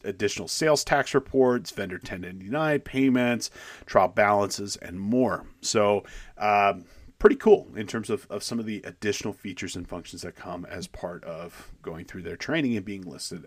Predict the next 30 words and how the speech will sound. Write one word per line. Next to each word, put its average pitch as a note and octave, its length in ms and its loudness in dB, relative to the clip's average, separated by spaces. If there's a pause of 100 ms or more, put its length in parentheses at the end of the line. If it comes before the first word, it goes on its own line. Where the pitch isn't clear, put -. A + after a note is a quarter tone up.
as C2+ 200 -12
a - 100 -18
Rockstar. - 600 -12 (1700)
Well, - 300 10
let's F3 240 6
go B3+ 140 6
ahead E3+ 400 6
and B2+ 640 0
go B2+ 200 8
hands-on G#2+ 840 -4
with G#2+ 100 -8
Accounting D4+ 340 -4
Suite, - 280 -10
and G#2 180 -8
we're A#2 80 -6
gonna C3 140 -2
walk A#2+ 240 2
through C3+ 160 2
the A2 80 -2
solution A2 420 -6
here G#2 240 -2
and G2 340 -6
take G2+ 200 -2
a - 20 -6
look A2 220 -4
at - 100 -8
some G#2+ 120 -8
of G2+ 60 -10
the G2 60 -8
major, A#2+ 640 4